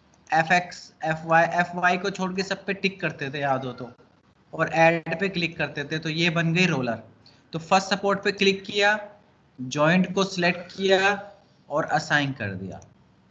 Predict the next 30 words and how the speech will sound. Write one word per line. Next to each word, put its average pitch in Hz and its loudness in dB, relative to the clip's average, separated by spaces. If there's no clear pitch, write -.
second 185 2
support 196 0
पे 202 0
click 190 -2
किया, 196 4
जॉइंट 160 4
को 190 2
select 180 -2
किया 185 6
और 175 2
assign 147 0
कर 113 -6
दिया। 92 -10
तो 185 4
ये 196 8
पाँच 196 4
meter 214 -2
का 214 2
beam 202 2
बन 190 4
चुका 185 0
है 196 4
जिसपे 190 -2
दोनों 180 2
तरह 175 -2
की 190 -6
support 170 -2
लग 139 -2
चुकी 120 -6
हैं। 107 -4